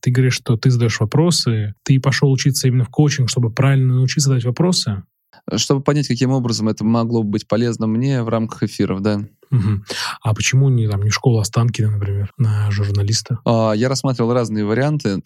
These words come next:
Speaker 2: куда и на кого можно пойти. Но, опять-таки, у меня время. А, поэтому я рассматривал вариант, чтобы это было недолго, в удобное время, там, в девятнадцать часов вечера, там, в двенадцать тридцать мы вернулись уже с ребенком из бассейна, например, а, я могу передать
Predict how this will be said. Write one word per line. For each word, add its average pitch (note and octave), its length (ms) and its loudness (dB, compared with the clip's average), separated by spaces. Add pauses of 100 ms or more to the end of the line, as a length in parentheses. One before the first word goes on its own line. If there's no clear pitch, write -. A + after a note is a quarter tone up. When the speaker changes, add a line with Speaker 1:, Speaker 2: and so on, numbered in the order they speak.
Speaker 2:
куда A#2+ 340 0
и A2+ 40 -2
на G#2+ 100 -4
кого A2 220 0
можно G#2+ 260 -2
пойти. G#2+ 560 -2 (220)
Но, G#2+ 220 0
опять-таки, - 540 -2
у F#2 120 0
меня A2+ 320 0
время. G2+ 560 -2 (160)
А, G#2+ 260 2
поэтому A2+ 360 0
я A2 40 2
рассматривал G#2+ 400 -2
вариант, A2 280 -2
чтобы G#2 280 -2
это G2+ 160 -4
было G#2 300 0
недолго, B2+ 760 0
в A#2 80 -8
удобное G#2+ 560 0
время, A#2 640 0
там, E2+ 240 -4
в - 80 -12
девятнадцать G#2+ 580 -2
часов G2+ 460 -2
вечера, B2 420 0
там, G2+ 160 -4
в - 20 -6
двенадцать G#2 260 -2
тридцать - 200 -6
мы G#2 120 2
вернулись G#2 420 -2
уже G2+ 100 -2
с - 140 -6
ребенком G#2 340 -2
из G2+ 80 -2
бассейна, G#2+ 440 0
например, G2+ 580 -2
а, G2 460 -2
я G#2+ 180 0
могу G#2 300 -4 (120)
передать A2+ 480 0